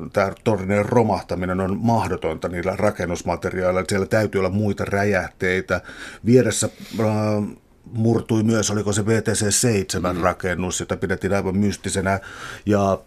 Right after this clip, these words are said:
Speaker 1: Pentagoniin iskenyt kone taas ei jättänyt oikeastaan minkäänlaisia jälkiä tai liian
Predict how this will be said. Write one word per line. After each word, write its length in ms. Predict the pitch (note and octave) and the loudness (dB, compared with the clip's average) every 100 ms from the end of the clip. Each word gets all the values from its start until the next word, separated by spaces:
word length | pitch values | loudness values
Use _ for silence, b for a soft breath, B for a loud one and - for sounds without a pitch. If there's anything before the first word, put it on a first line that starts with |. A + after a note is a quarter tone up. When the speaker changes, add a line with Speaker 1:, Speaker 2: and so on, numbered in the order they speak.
| - | 0
Speaker 1:
Pentagoniin 920 | B2 A2 G#2+ G2 G#2 G2+ G2 G2+ G2+ | 2 4 2 2 2 2 2 0 0
iskenyt 460 | G2+ F#2+ A2+ G#2 - | -2 -2 0 -2 0
kone 280 | A#2 G#2+ G2 | 2 2 2
taas 360 | - G2+ F#2 | 2 0 2
ei 100 | G#2+ | 0
jättänyt 340 | G#2 G#2+ G#2+ F#2+ | 2 0 -2 0
oikeastaan 360 | G2+ F#2+ G#2+ | 0 0 0
minkäänlaisia 500 | G#2 G#2 G#2 G#2+ C3+ | 0 2 2 4 4
jälkiä 640 | G#2 G#2+ D3+ G2+ - G2 F#2 | 2 4 4 2 -4 -4 0
tai 140 | G#2 | 4
liian 320 | A#2 A2 F#2+ | 4 4 2